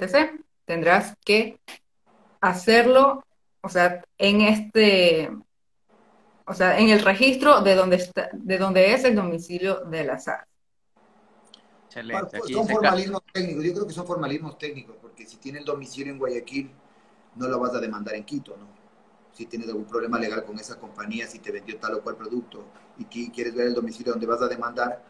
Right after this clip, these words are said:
Speaker 3: vas a demandar en el domicilio que tiene la compañía, eh, para el efecto, ¿no?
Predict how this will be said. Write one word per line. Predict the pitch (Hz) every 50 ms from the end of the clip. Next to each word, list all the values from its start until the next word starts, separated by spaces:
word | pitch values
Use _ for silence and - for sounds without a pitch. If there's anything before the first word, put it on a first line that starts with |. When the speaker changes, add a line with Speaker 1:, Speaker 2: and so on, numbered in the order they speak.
| _ _ -
Speaker 3:
vas | 113 117
a | 120
demandar | 120 117 117 110 107 110 113
en | 120 127
el | 131 120
domicilio | 117 104 107 - - 110 113 110
que | 110 -
tiene | - 104 107 110 113
la | 113 107 104 90 -
compañía, | - 104 95 92 98 101 104 104 107 107 107 104 107 - _ _ 104
eh, | 98 92 92 - _ _ - _ _
para | 101 98 95
el | 98
efecto, | - - 143 139 - - - 95
¿no? | 98